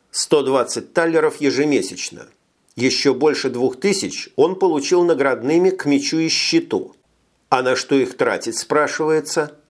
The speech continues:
В дружине защитник и так на полном обеспечении. Курить он не курит. Любовниц нет их у него.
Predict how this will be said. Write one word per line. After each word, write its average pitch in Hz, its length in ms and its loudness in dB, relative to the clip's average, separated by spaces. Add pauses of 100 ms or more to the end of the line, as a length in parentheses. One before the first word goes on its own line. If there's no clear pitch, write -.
(420)
В 110 120 -4
дружине 208 520 4
защитник 208 600 0
и 208 60 2
так 208 240 0
на 127 120 2
полном 120 400 2
обеспечении. 117 960 -2 (420)
Курить 220 340 0
он 120 160 2
не 110 120 0
курит. 160 680 -2 (420)
Любовниц 143 1000 0 (380)
нет - 260 2
их - 160 -4
у 127 40 2
него. 113 420 0